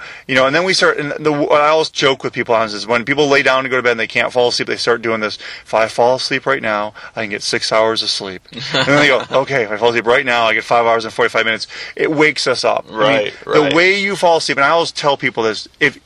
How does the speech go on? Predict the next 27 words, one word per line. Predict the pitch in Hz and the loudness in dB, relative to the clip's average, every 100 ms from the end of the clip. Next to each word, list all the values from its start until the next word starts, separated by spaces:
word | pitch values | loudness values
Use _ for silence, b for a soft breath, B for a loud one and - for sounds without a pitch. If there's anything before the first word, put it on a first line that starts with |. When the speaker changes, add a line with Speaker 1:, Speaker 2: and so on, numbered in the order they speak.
| - | -10
Speaker 1:
no | 143 156 | 0 2
one | 190 208 | 2 0
ever | - 139 151 | 2 0 0
remembers | 147 123 120 | 0 0 0
how | - 123 117 | -2 2 2
they | 117 | 0
fell | 110 110 | -2 -4
asleep. | 104 - - - _ _ _ _ _ _ _ _ _ _ _ _ _ _ - | -2 -6 -10 -14 _ _ _ _ _ _ _ _ _ _ _ _ _ _ -8
Speaker 2:
That's | 107 101 | -6 -4
exactly | 110 104 104 107 | -2 -2 -2 -2
right, | 120 123 | 0 0
yeah. | 117 117 | 0 -2
Speaker 1:
Because | - - 160 | -2 2 2
you, | 135 143 | 0 -4
the | 156 156 | -2 0
minute | 165 214 180 | 2 0 0
you | 170 | 0
stop | - 180 156 | 2 2 0
trying | - - 147 | -2 -2 -2
to | 131 | -2
think | - 180 202 | -2 -2 2
about | 190 - | 0 2
falling | 170 170 | 2 2
asleep, | - 160 147 | 0 -2 -2
you | 131 | -6
fall | - 123 | 2 2
asleep. | 117 - 117 - | 2 -2 -10 -14